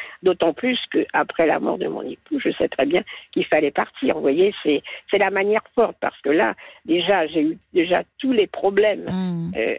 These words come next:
Speaker 1: <laughs> vous voyez, et plus ça, euh, parce que
Speaker 2: Ça
Speaker 1: je
Speaker 2: fait
Speaker 1: sais,
Speaker 2: beaucoup.
Speaker 1: j'ai jamais eu ça de ma vie, et j'ai pas envie que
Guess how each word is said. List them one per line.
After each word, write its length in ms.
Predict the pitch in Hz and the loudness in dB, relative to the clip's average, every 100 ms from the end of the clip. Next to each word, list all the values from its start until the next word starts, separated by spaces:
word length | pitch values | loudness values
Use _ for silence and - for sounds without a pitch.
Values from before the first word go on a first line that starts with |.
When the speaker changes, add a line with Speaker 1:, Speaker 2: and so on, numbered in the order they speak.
| 165 | 0
Speaker 1:
<laughs> 140 | 151 | 2
vous 60 | 180 | 2
voyez, 480 | 165 170 240 - - | 2 4 4 2 0
et 160 | - 190 | -6 -12
plus 260 | - 196 - | -10 -10 -6
ça, 120 | - 381 440 - - _ | -2 -2 -4 -14 -20 _
euh, 180 | - 139 | 0 2
parce 200 | 131 147 | 2 -2
que 160 | - 170 | -2 0
Speaker 2:
Ça 60 | 143 | 2
Speaker 1:
je 100 | 156 | 2
Speaker 2:
fait 40 | |
Speaker 1:
sais, 20 | 156 190 208 | 4 4 4
Speaker 2:
beaucoup. 100 | 156 | 2
Speaker 1:
j'ai 100 | 156 | 0
jamais 260 | 170 156 170 | 2 2 0
eu 40 | - | 0
ça 120 | 170 | 0
de 80 | 156 | 2
ma 140 | 147 | 0
vie, 300 | 143 247 349 - - - _ 175 | 0 2 2 0 -12 -20 _ 2
et 340 | 170 156 151 151 | 2 4 2 2
j'ai 100 | 143 | 0
pas 180 | - | 2
envie 320 | 185 147 190 247 | 0 -2 -6 -4
que 240 | - 160 | 0 0